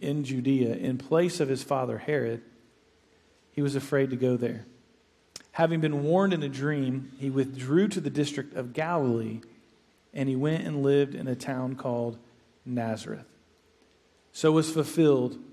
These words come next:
what was said through the prophets, that they would be called, that he would be called a Nazarene. Now, we don't know why.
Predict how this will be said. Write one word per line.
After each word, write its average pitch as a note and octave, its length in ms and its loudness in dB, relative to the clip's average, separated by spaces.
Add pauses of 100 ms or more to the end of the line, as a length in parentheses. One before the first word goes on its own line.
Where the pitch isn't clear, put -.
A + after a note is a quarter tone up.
(500)
what C#3+ 160 2
was C#3 160 0
said C3 300 2
through C3 120 -4
the B2+ 100 0
prophets, - 640 -6 (240)
that - 160 -2
they C3+ 160 4
would C3+ 200 0
be C3+ 120 0
called, A2+ 540 -4
that B2+ 100 -2
he C#3+ 120 -2
would C#3+ 140 2
be C#3 80 0
called A2 400 -4 (640)
a C3 100 -10
Nazarene. A#2 760 -6 (1200)
Now, C3+ 320 0 (1700)
we F3+ 160 4
don't G#3 180 4
know E3+ 140 2
why. B2+ 400 0